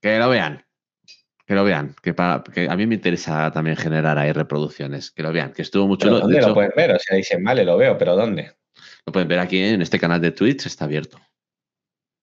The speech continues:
Speaker 2: O sea,
Speaker 1: Ahí
Speaker 2: si
Speaker 1: para
Speaker 2: vienen a twitch punto T V barra el laboratorio, aunque
Speaker 1: Eso
Speaker 2: me
Speaker 1: es.
Speaker 2: han dicho que en YouTube no se puede pronunciar, eh, la plataforma, así que vamos a decir la plataforma morada punto T V barra laboratorio,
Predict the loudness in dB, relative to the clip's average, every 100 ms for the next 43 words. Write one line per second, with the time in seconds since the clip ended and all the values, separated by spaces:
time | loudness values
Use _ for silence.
0 | _ _ _ -8 -2 0 2 0 0 0
1 | 0 0 -2 -2 -4 -4 -2 -4 -4 -4
2 | 0 0 0 0 0 2 2 2 0 -2
3 | 0 -4 -4 -2 -4 -4 -2 -2 -2 -4
4 | -18 -20 -4 -2 2 2 2 0 0 0
5 | -2 0 0 0 -2 -4 -6 -6 -4 -4
6 | -4 -4 -2 -2 -2 -2 -2 0 0 -2
7 | -4 -2 -2 -4 -2 -2 -4 -4 -6 -6
8 | -4 -4 -2 -2 0 0 -2 -2 -2 0
9 | 0 -2 -2 -2 0 0 -2 0 0 0
10 | 0 -4 -6 -4 -2 -4 -2 0 0 0
11 | -4 -12 -4 -2 -2 -8 _ _ _ _
12 | _ -2 0 0 0 0 0 0